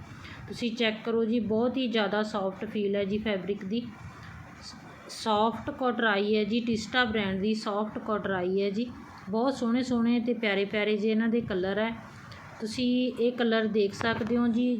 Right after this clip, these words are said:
ਬਹੁਤ ਹੀ ਪਿਆਰੇ ਪਿਆਰੇ ਜਿਹੇ ਇਹਨਾਂ ਦੇ ਕਲਰ ਹੈ, ਬਹੁਤ ਹੀ ਜ਼ਿਆਦਾ ਸੌਫਟ ਫੈਬਰਿਕ ਹੈ ਜੀ ਇਹਦਾ। ਪ੍ਰੀ ਵਿੰਟਰ ਸਟੱਫ ਹੈ ਜੀ, ਸੌਫਟ ਕੋਟਰਾਈ ਹੈ, ਬਹੁਤ ਹੀ ਜ਼ਿਆਦਾ ਸੌਫਟ ਜਿਹਾ ਫੈਬਰਿਕ ਹੈ, ਸੌਫਟ ਜਿਹੀ ਇਹਦੀ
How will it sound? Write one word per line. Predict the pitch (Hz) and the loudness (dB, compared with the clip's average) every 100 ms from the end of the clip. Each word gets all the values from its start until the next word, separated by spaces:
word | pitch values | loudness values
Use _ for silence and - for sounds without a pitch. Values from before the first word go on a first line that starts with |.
| 190 | -2
ਬਹੁਤ | 185 202 233 | -4 -2 -2
ਹੀ | 269 | -2
ਪਿਆਰੇ | 247 233 233 | 0 0 0
ਪਿਆਰੇ | 247 233 240 | 0 2 2
ਜਿਹੇ | 233 240 | 0 0
ਇਹਨਾਂ | 240 | 0
ਦੇ | 240 | 0
ਕਲਰ | 247 196 208 | -2 -2 0
ਹੈ, | 226 | 0
ਬਹੁਤ | 220 240 269 | 0 -2 0
ਹੀ | 294 | 0
ਜ਼ਿਆਦਾ | 240 226 202 226 | 0 0 2 0
ਸੌਫਟ | 226 220 202 214 - 240 | -2 -2 -2 -2 -6 -6
ਫੈਬਰਿਕ | 233 180 175 180 185 | -2 -2 -2 -4 -4
ਹੈ | 190 | -4
ਜੀ | 180 202 | -2 0
ਇਹਦਾ। | 196 190 202 214 - - - - - - - - | 0 -2 -4 -6 -10 -16 -14 -14 -16 -16 -16 -6
ਪ੍ਰੀ | 226 247 | 0 2
ਵਿੰਟਰ | 269 262 233 233 247 254 | 4 2 2 2 0 0
ਸਟੱਫ | - 220 214 247 | -2 -2 -2 0
ਹੈ | 240 | 0
ਜੀ, | 226 262 269 - - - | 0 -2 -6 -12 -16 -14
ਸੌਫਟ | - 226 220 220 277 | -2 2 2 0 -4
ਕੋਟਰਾਈ | 254 214 214 208 202 208 233 | 0 2 2 2 2 2 2
ਹੈ, | 233 | 2
ਬਹੁਤ | 208 196 214 226 254 262 | 0 -4 0 0 2 0
ਹੀ | 247 | 0
ਜ਼ਿਆਦਾ | 233 208 196 208 214 | 2 2 2 2 0
ਸੌਫਟ | 214 214 196 196 - | -2 -2 -2 -4 -4
ਜਿਹਾ | 220 233 | 0 0
ਫੈਬਰਿਕ | 214 202 175 190 202 240 | 0 -4 -4 -4 -4 -2
ਹੈ, | 254 262 - - - - | -2 -2 -10 -16 -16 -6
ਸੌਫਟ | 226 220 220 233 | 0 0 0 -4
ਜਿਹੀ | 220 240 | -2 0
ਇਹਦੀ | 233 | -2